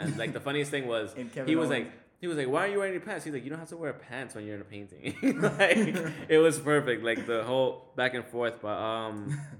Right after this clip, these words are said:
Speaker 2: <laughs>
Speaker 1: yeah, he, he fucked
Speaker 2: Kevin
Speaker 1: him
Speaker 2: Owens
Speaker 1: up.
Speaker 2: is still not wearing a shirt in the painting.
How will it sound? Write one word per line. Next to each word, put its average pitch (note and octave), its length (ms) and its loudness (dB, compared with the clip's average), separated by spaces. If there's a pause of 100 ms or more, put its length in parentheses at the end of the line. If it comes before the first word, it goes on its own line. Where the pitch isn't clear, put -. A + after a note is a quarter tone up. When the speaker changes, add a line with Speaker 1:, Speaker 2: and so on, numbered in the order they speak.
(440)
Speaker 2:
<laughs> B2+ 180 -10 (520)
Speaker 1:
yeah, A#2+ 340 -6
he, A2+ 260 -12 (320)
he A#2+ 80 -20
fucked - 200 -16
Speaker 2:
Kevin C#3+ 160 -6
Speaker 1:
him C#3+ 80 0
Speaker 2:
Owens D3 200 -2
Speaker 1:
up. B2 60 -8
Speaker 2:
is A#2 60 -10
still C3 300 -8
not A#2+ 280 -10
wearing A2+ 360 -10 (100)
a G#2+ 40 -20
shirt A#2+ 340 -18
in A2 80 -20
the A2 60 -20
painting. G#2 380 -20